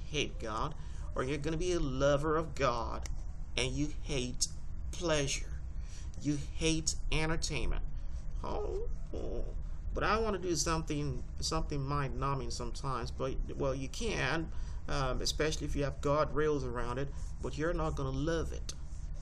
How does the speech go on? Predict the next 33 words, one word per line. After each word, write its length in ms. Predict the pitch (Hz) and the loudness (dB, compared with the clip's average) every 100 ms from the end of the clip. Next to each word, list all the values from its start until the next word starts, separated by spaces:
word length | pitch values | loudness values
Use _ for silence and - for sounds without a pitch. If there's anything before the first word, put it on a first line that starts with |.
| - | -6
You 100 | - | -4
wanna 140 | 127 139 | -2 0
make 200 | 143 143 | 2 2
sure 100 | 147 | 2
that 240 | 131 123 | 0 0
you 160 | 143 - | -2 -2
are 160 | 131 131 | -2 -2
devoted 680 | - 113 110 127 147 156 | -2 -2 0 0 0 0
to 240 | - 180 190 | 0 0 -2
God 400 | 170 127 131 139 | 0 0 0 0
and 100 | 131 | 0
not 220 | 131 131 | -2 -2
devoted 420 | 123 117 135 135 | -2 -2 -2 -2
to 160 | - - | -4 -2
entertainment 560 | 139 139 143 143 131 | -2 -2 -2 -2 -2
or 60 | 120 | -2
pleasure. 500 | - - - - - - - - - | -4 -4 -4 -4 -4 -2 -2 -2 -2
Also 220 | - 147 | -2 0
type 260 | - 160 156 | 2 0 2
that 140 | 156 | 0
in 120 | 160 | 0
for 220 | 160 151 151 | 0 0 0
me. 220 | 170 165 - - | 0 2 4 4
Love 500 | - 135 151 160 175 | 4 4 6 6 4
for 300 | - - 185 | 2 0 0
pleasure 680 | 180 - 175 156 143 151 123 - - - - - - | 0 2 2 4 2 0 0 -2 -4 -4 -6 -6 -4
cannot 840 | - 160 170 156 156 151 160 202 - - - | 2 4 4 4 4 4 4 2 -2 -2 0
exist 840 | 139 - 139 151 170 - - - | 0 2 2 2 2 2 0 0
together 720 | 151 143 147 143 131 131 131 - | -2 2 4 4 2 -2 -2 -2
with 360 | 127 123 - - | 0 0 -2 -2
love 400 | 113 127 139 156 | -2 2 4 4
for 320 | - - 160 | 0 -2 -2
God 420 | 156 139 120 117 | 0 0 0 0